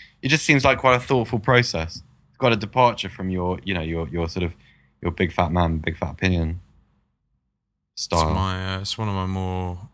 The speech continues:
Speaker 2: yeah, it's a different, I'm, I'm, you know, I spin many plates.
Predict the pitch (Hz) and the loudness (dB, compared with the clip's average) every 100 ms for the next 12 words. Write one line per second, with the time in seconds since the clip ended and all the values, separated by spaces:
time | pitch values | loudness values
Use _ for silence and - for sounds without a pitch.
0 | - 98 - - 123 - 104 - 107 - | -10 -8 -6 -8 -6 -6 -6 -4 -6 -4
1 | 110 107 - 110 90 90 - 101 - - | -4 -6 -8 -4 -4 -4 -8 -2 -2 2
2 | 107 98 95 87 98 90 87 - - - | 0 2 0 -2 0 0 0 -4 -6 -8